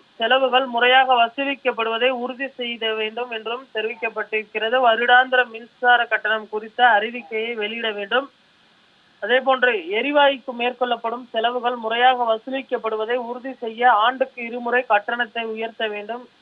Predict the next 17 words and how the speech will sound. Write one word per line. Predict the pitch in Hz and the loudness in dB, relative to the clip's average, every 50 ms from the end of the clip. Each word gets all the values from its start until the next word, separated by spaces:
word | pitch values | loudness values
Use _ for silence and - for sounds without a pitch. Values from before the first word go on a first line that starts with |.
| _ _ _ _ _ _ _ _ _ _ _ | _ _ _ _ _ _ _ _ _ _ _
பாகிஸ்தான் | - 208 214 254 277 269 277 294 269 - - 269 269 269 277 233 - | 4 6 6 6 6 4 0 -8 -6 0 2 4 4 4 2 -2 -2
சேவை | 262 262 262 269 277 277 269 240 - _ - - - _ _ _ _ _ _ _ _ _ _ _ - | 2 2 4 4 2 2 -2 -4 -8 _ -20 -20 -20 _ _ _ _ _ _ _ _ _ _ _ -2
கட்டணமாக | 220 220 214 - 247 254 247 247 254 254 240 254 247 | -2 0 0 0 0 0 2 4 4 4 4 2 2
ஒரு | 226 226 220 | 2 0 -2
யூனிட் | 226 233 254 269 277 285 240 226 240 240 | -4 -4 -2 -2 -2 -2 -4 -8 -8 -10
மின்சாரத்திற்கு | 247 254 240 277 269 254 247 254 - 233 240 - | -10 -4 2 4 4 4 4 2 -4 -6 0 4
அதிகபட்சமாக | 262 240 226 247 254 262 240 247 240 - 247 240 240 247 254 247 254 262 262 247 | 4 4 4 4 0 -2 -2 -2 -4 -6 -4 -2 0 0 0 2 2 0 0 0
மூன்று | 233 240 254 277 277 262 269 269 262 254 - - | -2 -2 0 0 0 0 0 -2 -2 -2 -4 -8
புள்ளி | 240 240 240 254 262 | -8 -6 -6 -6 -6
இருபத்தி | 247 240 240 254 262 254 - - 247 | -6 -4 -2 0 -2 -2 -2 -4 -6
ஒரு | 233 226 220 220 220 | -4 -4 -4 -4 -4
வசூலிக்கப்படும் | 214 - 269 269 247 214 262 233 208 226 226 247 240 | -4 -6 -6 -6 -4 -4 -4 -4 -4 -4 -6 -6 -8
உச்சவரம்பை | 226 220 - 262 254 254 247 233 233 226 226 240 240 240 | -8 -6 -2 0 0 0 2 0 -2 0 -2 -4 -4 -4
நீக்குவதற்கான | 233 240 262 254 - 262 247 240 240 220 220 226 220 240 262 269 269 _ _ _ _ _ _ _ _ | -6 -8 -8 -6 -2 -2 0 0 -2 -4 -2 2 4 4 4 4 2 _ _ _ _ _ _ _ _
சட்டத்தை | - 220 220 220 - 285 277 269 - 262 269 269 | -2 0 0 2 4 2 2 4 4 0 0 0
இயற்ற | 247 240 254 247 - 254 247 240 | 2 2 2 2 4 2 2 2
வேண்டும். | 226 226 220 226 240 254 262 - | 0 -2 -4 -2 -4 -4 -4 -6